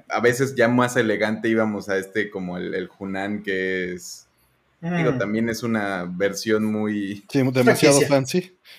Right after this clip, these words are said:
Speaker 2: Es franquicia,
Speaker 1: Ajá.
Speaker 2: sí, para empezar.
Speaker 1: Sí, no,
Speaker 2: Ujú.
Speaker 1: pero, pero, ajá, como no sé qué tan auténtico sea, aunque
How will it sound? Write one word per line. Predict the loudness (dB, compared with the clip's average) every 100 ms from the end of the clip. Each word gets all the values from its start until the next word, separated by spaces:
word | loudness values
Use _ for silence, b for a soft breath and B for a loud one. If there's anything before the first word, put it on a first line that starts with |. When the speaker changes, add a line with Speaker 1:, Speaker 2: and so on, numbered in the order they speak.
| B -4
Speaker 2:
Es | 0
franquicia, | 4 4 4 2 2
Speaker 1:
Ajá. | 2
Speaker 2:
sí, | 0 -4 -14 _
para | 0 0
empezar. | 0 -4 -2
Speaker 1:
Sí, | -2
no, | 0
Speaker 2:
Ujú. | 2
Speaker 1:
pero, | 4 4
pero, | 6 6
ajá, | 4
como | 2 2
no | 4
sé | 2 2
qué |
tan | 2 2 0
auténtico | -2 -2 -2 -2 -4
sea, | 0 2
aunque | 0 -2 -8